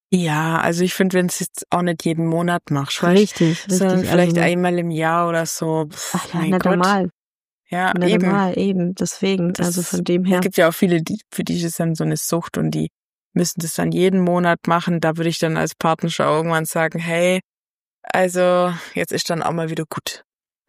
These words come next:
Speaker 2: Richtig, also es sind ja auch so Sachen wie, keine Ahnung, Fußpflege oder so, solche Dinge.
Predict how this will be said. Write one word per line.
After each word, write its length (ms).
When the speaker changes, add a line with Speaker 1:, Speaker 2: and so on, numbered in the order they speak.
Speaker 2:
Richtig, 460
also 220
es 80
sind 160
ja 200
auch 60
so 140
Sachen 400
wie, 100
keine 360
Ahnung, 520
Fußpflege 1300
oder 200
so, 340
solche 340
Dinge. 200